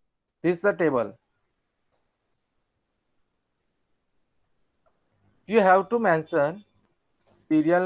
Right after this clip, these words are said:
number, name of figure and page number। ओके। तो यहाँ पे सपोज आप, अ, पेज, अ, चैप्टर नंबर वन में आते हो तो और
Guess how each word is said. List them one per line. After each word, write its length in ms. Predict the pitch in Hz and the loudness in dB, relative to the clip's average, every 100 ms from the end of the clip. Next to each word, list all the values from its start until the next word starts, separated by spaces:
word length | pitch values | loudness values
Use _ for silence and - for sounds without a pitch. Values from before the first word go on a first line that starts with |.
| 185 | -2
number, 260 | 190 220 240 - _ _ _ _ _ _ _ - | 0 -2 -2 -12 _ _ _ _ _ _ _ -12
name 320 | 131 143 160 180 | -6 -4 -2 -2
of 160 | 175 175 - | -2 -4 -12
figure 380 | 147 131 165 220 240 - _ _ _ _ _ _ _ _ _ _ _ _ _ - | -8 2 4 4 -2 -16 _ _ _ _ _ _ _ _ _ _ _ _ _ -4
and 180 | 185 233 - - - - - | -4 -4 -12 -20 -20 -10 -2
page 220 | 143 120 | -2 0
number। 280 | 117 110 95 - - - - - - - - - - - - - - - - | -4 -6 -10 -14 -18 -16 -18 -20 -20 -18 -18 -20 -20 -20 -20 -20 -20 -20 -6
ओके। 260 | 165 - 190 - _ _ - _ _ - _ _ _ _ _ _ _ _ _ _ _ _ _ _ _ _ - | -4 0 -2 -4 _ _ -20 _ _ -20 _ _ _ _ _ _ _ _ _ _ _ _ _ _ _ _ 0
तो 80 | 226 | 4
यहाँ 260 | 180 190 | 4 4
पे 140 | 220 254 | 4 4
सपोज 460 | 233 - 185 220 - _ _ - | 2 2 4 2 0 _ _ -4
आप, 80 | 190 - _ 180 | -4 -8 _ 2
अ, 260 | 175 170 | 6 6
पेज, 500 | 170 - 202 214 185 | 6 2 2 2 0
अ, 280 | 208 214 208 | 0 2 2
चैप्टर 380 | 208 185 - 233 | 2 -2 -2 -2
नंबर 260 | 233 233 214 | -2 -2 2
वन 240 | 180 175 | 2 2
में 120 | 220 | 2
आते 220 | 214 165 | 2 2
हो 280 | 165 190 226 - _ _ | 2 0 -2 -8 _ _
तो 60 | 214 | 2
और 200 | 233 | 2